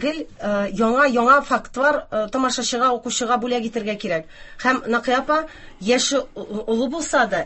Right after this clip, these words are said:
әле дә, э, бу юлда зур эшчәнлек күрсәтә. Бик күп передачалар әзерләп,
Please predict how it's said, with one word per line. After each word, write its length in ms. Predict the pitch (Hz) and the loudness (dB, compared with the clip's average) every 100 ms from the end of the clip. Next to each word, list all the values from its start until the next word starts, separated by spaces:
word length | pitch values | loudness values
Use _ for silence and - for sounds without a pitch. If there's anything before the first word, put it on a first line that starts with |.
| - | 0
әле 280 | 240 302 262 | 0 2 2
дә, 220 | 302 311 - - - | 2 0 -6 -16 -4
э, 140 | 196 | -2
бу 420 | 185 220 202 226 | -2 -6 -6 -2
юлда 460 | 285 277 226 269 - | 0 0 0 0 -2
зур 360 | 202 180 285 - | -6 -4 -4 -2
эшчәнлек 500 | - - 240 240 240 | -2 0 0 -2 -4
күрсәтә. 640 | 220 - 202 214 269 311 - - - | -6 -4 -4 0 0 0 -6 -16 -8
Бик 240 | 277 294 | -6 -4
күп 160 | 277 - | -6 -4
передачалар 720 | 247 214 214 247 294 269 254 | -4 -2 0 0 0 0 0
әзерләп, 480 | 247 240 240 240 | -2 -4 -2 -2